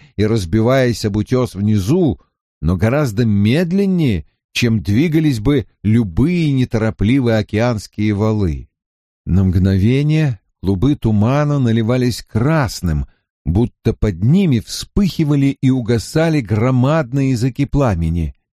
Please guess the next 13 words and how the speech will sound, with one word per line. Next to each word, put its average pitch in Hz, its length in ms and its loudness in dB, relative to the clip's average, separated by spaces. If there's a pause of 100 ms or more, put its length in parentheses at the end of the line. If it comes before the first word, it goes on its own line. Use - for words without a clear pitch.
(320)
В 76 140 0
невидимых 143 600 2
глубинах 143 680 0
долины 143 720 0 (200)
рокотал 156 540 -2
гром, 123 600 0 (320)
в - 40 -12
сумраке 151 680 0
высверкивали 131 1000 0
молнии, 156 720 0 (120)
устремляясь 135 840 0
порой 127 340 0
вверх, 107 640 -2